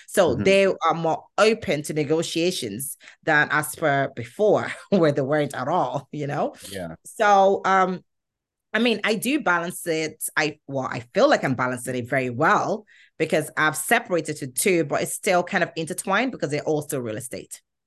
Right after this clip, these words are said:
Speaker 2: Yeah. So where do you see, um, I guess we'll focus on them maybe separately or in a total here. Where do you see the business being in, say, the next twelve months?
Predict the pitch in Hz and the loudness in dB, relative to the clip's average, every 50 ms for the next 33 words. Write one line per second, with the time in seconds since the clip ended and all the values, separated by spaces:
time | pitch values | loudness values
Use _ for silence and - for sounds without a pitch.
0 | _ _ _ _ _ _ _ _ _ - 127 123 123 113 90 80 85 - - - | _ _ _ _ _ _ _ _ _ -8 -4 -2 -2 -2 -2 -4 -8 -12 -4 0
1 | 120 113 110 110 117 127 131 139 135 135 135 135 - - 131 131 131 131 131 127 | 2 2 2 4 4 4 4 4 2 2 0 -2 -4 -4 -2 -2 0 0 -2 -2
2 | 127 127 _ _ _ _ _ _ _ _ _ - 101 98 98 95 95 98 92 - | -4 -6 _ _ _ _ _ _ _ _ _ -8 -6 -4 -2 -2 -2 -2 -2 -4
3 | - 104 110 107 104 110 104 - 113 104 104 117 107 - - 101 98 98 98 95 | -4 -2 -2 -4 -4 -6 -4 -2 -2 -2 -2 -4 -6 -6 -4 -4 -2 -2 -2 -4
4 | 95 90 - - 98 101 101 85 101 - - - 110 110 - 107 101 104 104 101 | -4 -4 -6 -4 -4 -4 -4 -4 -6 -6 -2 -2 -2 -2 -2 -4 -2 -2 0 0
5 | 98 95 95 95 95 73 92 101 95 92 85 - - - 123 123 123 113 104 92 | 0 0 0 0 -2 -4 -4 -6 -6 -6 -8 -8 -4 -2 0 2 2 0 0 0
6 | 104 104 101 101 101 98 - _ _ _ _ _ _ _ - 104 117 127 135 135 | -2 -2 -2 -2 -4 -6 -10 _ _ _ _ _ _ _ -2 0 2 4 4 2
7 | 131 - - 135 135 123 120 107 120 120 120 - 123 123 117 110 - - 101 120 | 2 0 -2 -2 -2 -2 -2 -2 -2 -2 -2 -2 -4 -4 -4 -6 -8 -8 -6 -2
8 | 117 113 113 117 110 107 110 107 107 101 - - 104 98 104 104 107 104 104 - | -2 0 0 0 0 0 0 -2 -2 -4 -4 -4 -4 -4 -2 -2 -2 -4 -4 -8
9 | - - 101 101 95 98 104 107 101 - - - - _ | -4 -2 -2 -2 -2 -2 -4 -6 -6 -6 -10 -16 -20 _